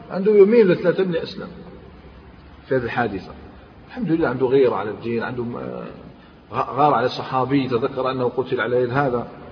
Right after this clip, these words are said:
ثم أقبل النبي عليه الصلاة والسلام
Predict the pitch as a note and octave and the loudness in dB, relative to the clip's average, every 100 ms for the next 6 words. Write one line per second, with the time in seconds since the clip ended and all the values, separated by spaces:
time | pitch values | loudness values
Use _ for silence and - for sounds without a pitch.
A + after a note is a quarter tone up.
0 | - - - - - - - - D#4+ B3+ | -20 -20 -20 -20 -20 -20 -20 -10 0 4
1 | A3 E3+ E3 D#3 C#3+ C#3+ B2+ C3 - B2 | 4 8 6 8 4 4 4 0 0 -2
2 | - A#2+ B2 | 0 0 0